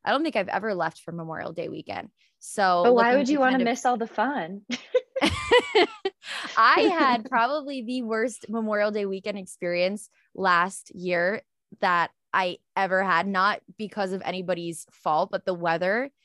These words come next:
Speaker 1: was so horrible. If
Speaker 2: Mm-hmm.
Speaker 1: you saw
Speaker 2: Yeah.
Speaker 1: on the news lines of people waiting outside of bars and garbage bags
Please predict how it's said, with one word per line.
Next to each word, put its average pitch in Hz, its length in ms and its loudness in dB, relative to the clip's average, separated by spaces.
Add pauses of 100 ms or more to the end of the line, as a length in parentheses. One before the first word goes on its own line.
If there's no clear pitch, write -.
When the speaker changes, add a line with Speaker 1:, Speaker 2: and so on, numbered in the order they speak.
(200)
Speaker 1:
was 202 260 -2
so 180 380 -2
horrible. 185 440 0
If 190 100 -6
Speaker 2:
Mm-hmm. 175 80 -8
Speaker 1:
you 214 120 -6
saw - 120 -8
Speaker 2:
Yeah. 202 260 4
Speaker 1:
on 190 180 -2
the 185 60 -6
news 180 580 -8 (440)
lines 185 580 0
of - 180 -8
people 190 420 -4
waiting 175 300 -4
outside 180 320 -4
of 170 100 -6
bars 165 300 -2
and 170 100 -10
garbage 170 320 -2
bags 202 300 -2